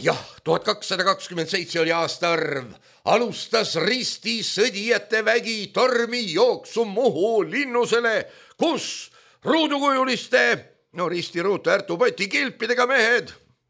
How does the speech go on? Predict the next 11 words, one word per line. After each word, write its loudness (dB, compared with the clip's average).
aga -12
võib-olla -8
ei -12
olnud -10
ka, -6
võib-olla -6
olid -10
ümmargused -8
kilbid, -10
vastu -2
hakkasid. -6